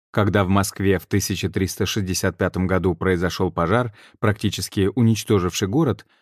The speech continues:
он именно в Коломенском храме Воскресения Славущего венчался с Евдокией Дмитриевной, дочерью Суздальского князя. Кстати, как раз после этого пожара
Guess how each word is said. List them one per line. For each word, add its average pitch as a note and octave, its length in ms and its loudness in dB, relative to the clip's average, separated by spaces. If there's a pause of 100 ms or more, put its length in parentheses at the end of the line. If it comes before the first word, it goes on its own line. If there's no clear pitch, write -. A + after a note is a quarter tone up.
он E3+ 200 2
именно D3+ 380 2
в - 80 -4
Коломенском A#2+ 640 2
храме A2 520 2
Воскресения G2+ 760 0
Славущего G2+ 720 -2 (280)
венчался C3+ 720 2
с - 120 -4
Евдокией G#2 520 0
Дмитриевной, F2 720 -2 (280)
дочерью B2 680 0
Суздальского F2+ 640 -2
князя. D#2 480 -4 (420)
Кстати, F#2 580 -2
как G#2 240 -2
раз G2 200 0
после F#2+ 340 0
этого F2 240 0
пожара F#2 540 -2